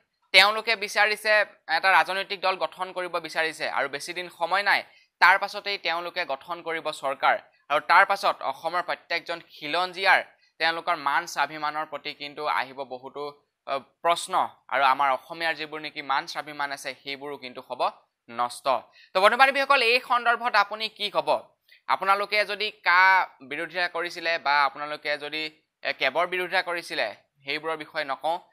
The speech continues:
তো বন্ধু বান্ধৱীসকল, আপোনালোকে অসমত, আহ, হিন্দু বঙালীৰ ৰাজনৈতিক দল গঠন কৰাৰ ক্ষেত্ৰত আপোনাৰ মতামত কি,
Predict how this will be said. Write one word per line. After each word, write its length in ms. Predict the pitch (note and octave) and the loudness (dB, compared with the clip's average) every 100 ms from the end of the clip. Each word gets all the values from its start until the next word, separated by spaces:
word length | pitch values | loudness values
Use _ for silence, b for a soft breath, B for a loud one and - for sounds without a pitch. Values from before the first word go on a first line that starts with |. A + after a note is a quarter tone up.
| _ - | _ -8
তো 80 | D3+ | -2
বন্ধু 160 | D#3+ | 0
বান্ধৱীসকল, 400 | G3 G3+ G3+ G#3 | 2 0 0 0
আপোনালোকে 760 | G3 D3 E3 F3+ F#3 F#3 F#3+ F3+ | 2 0 0 -2 -2 -4 -4 -4
অসমত, 600 | - C3 - F3+ F#3 C#3+ - _ _ _ - | -2 -6 -6 -6 -2 -2 -4 _ _ _ -2
আহ, 220 | C3 C#3 C#3 | 0 0 -2
হিন্দু 280 | C#3+ E3 F3 | -10 -8 -6
বঙালীৰ 460 | E3 E3 E3 F3+ F3 b b C#3 | -2 0 0 -2 -6 b b 4
ৰাজনৈতিক 600 | C#3 C#3+ E3+ E3+ F3+ E3 | 6 6 0 -6 -6 -2
দল 160 | E3+ | -2
গঠন 440 | C#3+ C3 - E3+ F3 | -2 -8 -8 -10 -4
কৰাৰ 220 | D#3+ E3 | 0 0
ক্ষেত্ৰত 360 | - - D#3 | -2 -12 -8
আপোনাৰ 380 | C#3 C3 D3+ D3+ | -8 -8 -4 -4
মতামত 420 | C#3+ C3 C#3+ D3 C#3+ | -4 -4 -6 -6 -10
কি, 200 | C3 | -12